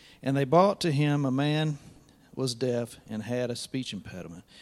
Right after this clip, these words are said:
And they begged him to lay his hand on him. And taking him aside from the crowd privately, he put his fingers into his ears, and after spitting, touched his tongue.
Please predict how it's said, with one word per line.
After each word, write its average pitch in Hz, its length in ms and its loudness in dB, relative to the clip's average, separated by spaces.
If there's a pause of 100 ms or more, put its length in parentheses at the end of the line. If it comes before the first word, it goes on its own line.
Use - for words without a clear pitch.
(240)
And 135 120 -2
they 139 60 0
begged 160 300 4
him 160 160 2
to 139 200 2
lay 135 220 0
his 139 200 0
hand 127 300 -2
on 104 120 -8
him. 110 320 -6 (640)
And 127 160 -2
taking 156 400 0
him 160 240 2
aside 123 440 0
from 127 180 -4
the 127 40 -2
crowd 120 540 -2
privately, 113 580 -4 (540)
he 135 120 -2
put 160 200 6
his 170 160 4
fingers 147 500 0
into 139 280 0
his 147 200 0
ears, 110 400 -4 (320)
and 117 160 -2
after 127 220 -4
spitting, 147 480 0
touched 143 340 -2
his 139 180 -4
tongue. 101 440 -12